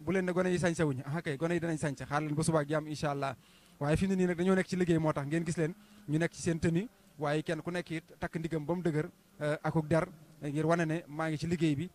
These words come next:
te it fasuma yéene kenn man ma ci. Loolu waral ñu ànd tey ak Serigne Cheikhouna Sow,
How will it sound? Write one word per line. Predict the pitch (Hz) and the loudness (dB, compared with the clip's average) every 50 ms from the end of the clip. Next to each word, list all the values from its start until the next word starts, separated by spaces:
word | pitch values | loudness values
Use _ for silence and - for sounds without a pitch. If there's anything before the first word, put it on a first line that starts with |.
| _ _ - _ - | _ _ -16 _ -4
te | 170 165 | -2 -2
it | 160 | -2
fasuma | - 175 151 - 156 151 | -2 -4 -6 -4 -4 -4
yéene | 147 147 139 147 156 - _ - | -4 -4 -4 -4 -8 -10 _ -4
kenn | 180 170 | -2 0
man | 175 165 160 156 | 2 2 2 2
ma | 143 131 | 0 -2
ci. | - - - - - - - - - 147 | -2 -6 -10 -14 -18 -20 -20 -16 -6 -2
Loolu | 165 175 190 | 2 4 4
waral | 196 202 196 208 226 202 180 | 6 4 4 2 0 -2 -6
ñu | 185 - | -6 -4
ànd | 180 170 165 165 | -2 -2 -2 0
tey | - 160 165 - | 2 2 2 2
ak | - 156 156 - - - - | 2 0 0 -2 -6 -12 -6
Serigne | - - 170 170 165 | -2 0 2 2 2
Cheikhouna | - 180 156 160 156 151 151 | 2 2 2 2 4 4 6
Sow, | - 185 160 127 | 6 6 6 6